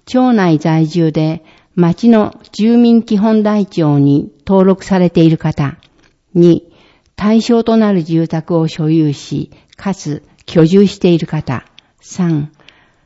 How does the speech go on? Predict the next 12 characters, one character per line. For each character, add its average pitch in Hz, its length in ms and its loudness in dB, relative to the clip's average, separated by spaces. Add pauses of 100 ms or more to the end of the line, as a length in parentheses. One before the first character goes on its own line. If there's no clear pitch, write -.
(140)
徴 226 300 0
税 220 260 0
な 180 160 0
ど 160 140 0
の 156 180 0
滞 202 380 4
納 208 240 4
が 196 160 2
な 196 160 4
い 170 80 0
方。 - 320 -10 (580)
四、 151 380 -2